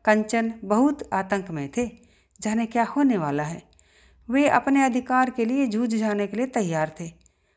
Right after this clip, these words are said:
उनके कलेजे धड़क रहे थे। नारों की गूंज और उत्तेजना से जान पड़ रहा था कि भीड़ बढ़ रही है। इस सब से उन्हें संकोच और घबराहट हो रही थी,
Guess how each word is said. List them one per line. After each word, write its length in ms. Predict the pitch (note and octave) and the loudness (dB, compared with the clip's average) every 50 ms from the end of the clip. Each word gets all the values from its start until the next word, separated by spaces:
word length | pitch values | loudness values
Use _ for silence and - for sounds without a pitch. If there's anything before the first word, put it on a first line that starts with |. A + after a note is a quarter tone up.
| _ _ - | _ _ -2
उनके 340 | A3+ A#3 A#3+ A#3+ - C#4+ C#4 | 0 0 2 2 2 0 0
कलेजे 480 | C#4+ - G#3+ G3 F3+ E3 D#3 - B3+ | 2 2 2 4 4 2 0 0 0
धड़क 340 | B3+ - G3 F3+ F3+ E3+ - | 0 0 -2 -2 -2 -4 -4
रहे 180 | D#3+ D#3+ D#3 D#3 | -4 -4 -4 -6
थे। 320 | D#3 - F3+ E3+ - _ _ _ _ _ _ _ _ G#3 | -6 -8 -12 -12 -14 _ _ _ _ _ _ _ _ -2
नारों 420 | G#3+ A3+ G#3 G3 F#3 G3+ G#3 G#3 | 2 2 4 4 4 4 2 0
की 200 | G#3 - G#3 F3+ | 0 -2 -2 -2
गूंज 340 | E3 E3+ F#3+ G#3+ B3 B3 B3+ - | -2 -2 -2 0 0 0 -2 -2
और 140 | A3 A3 - | -2 0 0
उत्तेजना 600 | G3 F#3 F#3 - G3 F3+ F3 - F3+ E3+ E3 D#3+ | -2 -4 -2 -2 -2 -2 -2 -2 -4 -4 -4 -4
से 340 | D#3 - G#3+ A3 B3 B3+ - - - - _ _ _ _ - | -4 -4 -4 -4 -4 -6 -8 -16 -20 -20 _ _ _ _ -12
जान 420 | F#3 E3+ - A#3+ A#3+ C4 D#4 F4 D#4+ | -10 -6 -4 -2 0 0 0 0 0
पड़ 220 | - C4+ A#3+ F#3+ | 0 0 0 0
रहा 220 | G3 F#3+ F3+ F3+ | -2 -2 -2 -2
था 180 | F3 - F#3+ G3+ | -2 -2 -4 -4
कि 140 | F#3+ - C4 | -2 -2 -2
भीड़ 300 | A3 F3+ G3+ A#3+ C4+ B3+ | -2 -2 -2 0 0 0
बढ़ 220 | - A3+ B3 B3 | 0 0 0 0
रही 300 | G3+ G3 A#3 C#4 C#4+ B3 | 0 2 2 2 4 2
है। 220 | F3 C#3+ C#3 - - _ _ _ _ _ _ _ _ _ _ - | 0 -2 -6 -10 -18 _ _ _ _ _ _ _ _ _ _ -2
इस 140 | D#4 E4+ - | 0 0 0
सब 240 | - - D4 C4 | 2 2 2 2
से 240 | A3+ - - D4 C#4+ | 2 2 2 2 2
उन्हें 380 | B3+ A3+ A3 A#3+ C4 C#4+ C#4+ C#4 | 4 4 2 2 2 0 -2 -4
संकोच 640 | - - - B3+ A#3 A#3 A3+ - B3+ C4 C#4 C4+ - | -6 -4 -2 0 0 -2 0 0 2 2 2 2 2
और 220 | - B3 B3+ A#3+ | 0 0 0 2
घबराहट 580 | G#3+ G#3+ G3+ G3 G#3 A3 A3 G#3 B3 C4+ C4+ C4 | 0 0 0 2 4 4 4 4 2 -2 -2 0
हो 120 | C#4+ D4+ | 0 0
रही 200 | C#4+ B3+ G#3 E3+ | 2 2 0 0
थी, 300 | - - D#3 D3+ - - | -2 -6 -8 -10 -12 -16